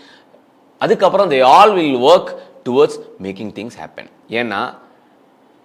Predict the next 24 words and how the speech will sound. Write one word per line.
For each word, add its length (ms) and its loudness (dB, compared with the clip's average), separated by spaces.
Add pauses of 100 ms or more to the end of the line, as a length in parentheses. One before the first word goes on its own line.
(140)
தன்னுடைய 540 0
எஃபர்ட்டை 420 0
போடும்போது, 480 -4
தன்னுடைய 340 -6
உழைப்பை 340 -2
போடும்போது, 440 -4
தனக்கு 300 -10
என்ன 520 -4
அப்படிங்கக்கூடிய 920 -4
அந்த 180 -4
அடிப்படை 460 0
கேள்வி 380 0
வந்து 280 -6
மனசுல 360 -8
நெருடலா 500 -6
இருக்காது 640 -8
அப்படின்னு. 380 -20 (720)
இதே 280 -2
விஷயம்தான் 640 -4 (400)
ஒரு 180 -2
கோலை 300 8
அச்சீவ் 380 2
பண்ணும்போது, 760 2 (520)
"ஓ, 120 -4